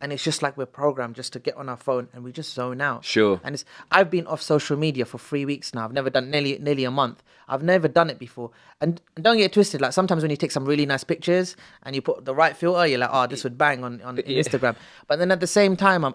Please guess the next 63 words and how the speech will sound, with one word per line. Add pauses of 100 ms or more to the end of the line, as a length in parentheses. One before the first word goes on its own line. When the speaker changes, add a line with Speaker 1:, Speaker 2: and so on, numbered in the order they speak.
Speaker 1:
I
feel
so
good (500)
because
I,
Speaker 2:
You
Speaker 1:
I
Speaker 2:
feel
Speaker 1:
f-,
Speaker 2:
free
as
well.
Speaker 1:
I
Speaker 2:
Like,
Speaker 1:
feel
free.
Speaker 2:
and
you're
like,
"Why
did
I
do
this?" (240)
'Cause
I,
I
remember
when
I
worked
in,
I
worked
in
France (160)
at
a
ski
resort,
um,
just
on
my
gap
year
before
going
to
university
Speaker 1:
Oh,
nice.
Speaker 2:
for
half
a
year.
It
was,
it
was,
like,
both